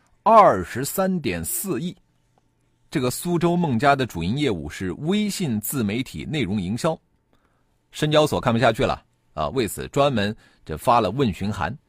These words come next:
就是，哎，你给我解释一下，你这个二十三点四亿元买这个苏州梦家买的是什么玩意儿？不就是一些公众号吗？啊，怎么能够值这么多钱呢？公众之所以会有错愕感，某种程度上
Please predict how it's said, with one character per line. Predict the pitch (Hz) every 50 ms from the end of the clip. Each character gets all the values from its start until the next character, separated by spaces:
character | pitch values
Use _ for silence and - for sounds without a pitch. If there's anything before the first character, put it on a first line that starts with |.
| _ _ _ _
就 | - 73
是， | - -
哎， | 95 151 185 185 - _
你 | - - 82 147
给 | 220 -
我 | 165 185
解 | - - 101 92
释 | 120 156
一 | 165
下， | 165 151 135 _ _
你 | - 90 95
这 | 95 160
个 | 156 - -
二 | - 196 175 139 113
十 | 107 - - 120 131
三 | 135 - - 180 175 175
点 | 147 101 87 85
四 | - - - 170 143
亿 | 110 95
元 | 82 78 90 120 - - _ _ _ _ _ _ -
买 | 92 98 87 76
这 | 87 131
个 | 120 113
苏 | - -
州 | 147 147 160
梦 | 160 147 117
家 | 107 143 135
买 | 127 117 73 67
的 | 69 98
是 | 135
什 | 143 - - 82
么 | 117 147
玩 | 127 101 107
意 | 135
儿？ | 135 123 123 _ _ _ _ _ _ _ _ _ _ _ _ _ _ _ _ _ - _ - - -
不 | - 220
就 | 214 311 339 269
是 | - 143
一 | 131
些 | - 151
公 | 127 - 156 160 156
众 | 147 117 107
号 | - 180 123 87
吗？ | 73 - - - _
啊， | - 85 101 151 - _ _ _ _ _ _ _
怎 | - 151
么 | 143 147
能 | 196
够 | 220 233 165
值 | - 165 175
这 | - 202
么 | 165
多 | 160 170 156
钱 | - 120 120
呢？ | 160 160 - _ _ _ _ _ _ _ _ _ _ _ _ _ _ _ _ _ _ _ _ -
公 | - 262 277 285 285
众 | 226 262 214 170 156 156
之 | - - 247 262 247
所 | 196 226 214
以 | 185 151 135
会 | - - 220
有 | 185 135 113
错 | 107 - - 185 160 143 123
愕 | 98
感， | 92 80 76 - - _ _
某 | - 110 127 170 226 226
种 | 160 127 101 90 87
程 | - - 101 123 160
度 | 165 147
上 | 123 123 98 -